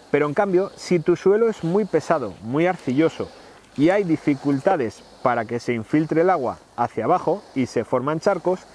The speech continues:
entonces debes prestar aún más atención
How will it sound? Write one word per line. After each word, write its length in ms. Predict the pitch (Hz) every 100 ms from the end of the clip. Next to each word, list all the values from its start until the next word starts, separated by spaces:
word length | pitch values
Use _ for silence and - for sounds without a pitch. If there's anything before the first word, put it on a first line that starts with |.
| -
entonces 500 | 123 131 196 190 226 -
debes 280 | 165 202 -
prestar 440 | 190 170 131 123
aún 320 | 165 190 160
más 260 | 185 226 -
atención 560 | 165 156 139 170 214